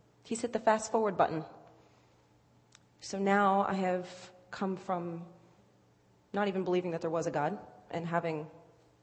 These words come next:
in my opinion, every reason in the world to, to now believing beyond a shadow of a doubt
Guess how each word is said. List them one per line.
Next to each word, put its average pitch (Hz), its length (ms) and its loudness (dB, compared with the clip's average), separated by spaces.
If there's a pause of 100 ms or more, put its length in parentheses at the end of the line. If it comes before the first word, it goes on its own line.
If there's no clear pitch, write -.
(180)
in 151 100 -4
my 165 140 2
opinion, 143 340 -2
every 143 160 -4
reason 147 280 -6
in 135 60 -4
the 135 60 -4
world 135 260 -6
to, 147 160 -6 (920)
to - 100 -8
now 190 480 0 (540)
believing 180 340 0
beyond 180 320 2
a 175 40 0
shadow 180 340 0
of 160 100 -2
a 160 60 0
doubt 151 360 0